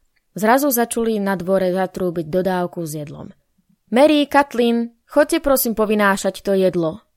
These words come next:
zvolá mama na deti. "Jasné, už ideme," zavolajú späť dievčatá. Pribehli k autu a jedlo začali nosiť do kuchyne. Keď už bolo všetko naservírované, bolo na čase pripraviť tri poníky na vozenie malých detí.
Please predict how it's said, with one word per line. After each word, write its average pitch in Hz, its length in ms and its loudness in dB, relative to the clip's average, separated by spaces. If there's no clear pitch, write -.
zvolá 208 480 2
mama 180 260 -4
na 165 160 -6
deti. 151 460 -14
"Jasné, 294 460 2
už 269 240 2
ideme," 226 400 0
zavolajú 196 560 0
späť 180 320 -6
dievčatá. 160 640 -8
Pribehli 254 400 4
k 180 80 2
autu 220 520 2
a 170 120 -8
jedlo 208 300 0
začali 190 400 -4
nosiť 165 400 -8
do 160 140 -6
kuchyne. - 480 -14
Keď 240 240 2
už 226 80 0
bolo 240 160 4
všetko 233 400 -4
naservírované, 220 1120 -2
bolo 220 320 0
na 190 160 -2
čase 220 240 -6
pripraviť 175 640 -4
tri 254 160 -2
poníky 185 560 -4
na 175 160 -4
vozenie 165 400 -6
malých 160 400 -8
detí. 156 320 -10